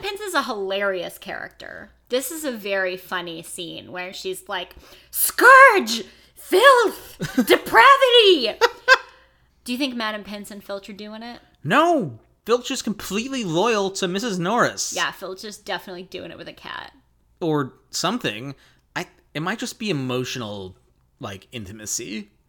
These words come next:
Speaker 1: No.
Speaker 2: I don't think there's a physical component.
Speaker 1: I think you're totally wrong there. I think she turns back into whatever
Speaker 2: <laughs>
Speaker 1: s-, at some time and they do it. Maybe they, like, get along better when she's a cat.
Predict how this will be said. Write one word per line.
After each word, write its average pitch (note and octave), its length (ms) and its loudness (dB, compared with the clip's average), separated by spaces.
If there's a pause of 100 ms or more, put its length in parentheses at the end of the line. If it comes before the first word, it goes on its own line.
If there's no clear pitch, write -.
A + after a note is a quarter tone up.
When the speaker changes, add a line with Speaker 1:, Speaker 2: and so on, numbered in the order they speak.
Speaker 1:
No. F#3+ 680 -6
Speaker 2:
I C3+ 100 -2
don't F#3+ 120 -4
think G#3 140 -12
there's D#3+ 140 -10
a C#3 60 -10
physical B2+ 420 -6
component. A2+ 600 -14 (400)
Speaker 1:
I F#3+ 200 -6
think E3+ 180 -14
you're - 100 -18
totally F3+ 360 -12
wrong F3 260 -10
there. F3 340 -10
I G#3 100 -8
think A3 140 -14
she G3+ 140 -14
turns G3 380 -14
back F3+ 340 -4
into F#3 320 -12
whatever E3+ 680 -10 (160)
Speaker 2:
<laughs> - 160 -6
Speaker 1:
s-, - 200 0
at G3+ 360 4
some G#3+ 200 -4
time G3 580 0
and F#3+ 180 -10
they F3+ 120 -4
do F3 240 -8
it. C#3+ 260 -14 (360)
Maybe B3 280 0
they, G4+ 160 -6
like, E4 440 -6 (420)
get A3 180 -2
along G3+ 440 -6
better E3+ 260 -6
when E3+ 160 -12
she's E3 240 -14
a - 40 -14
cat. - 440 -14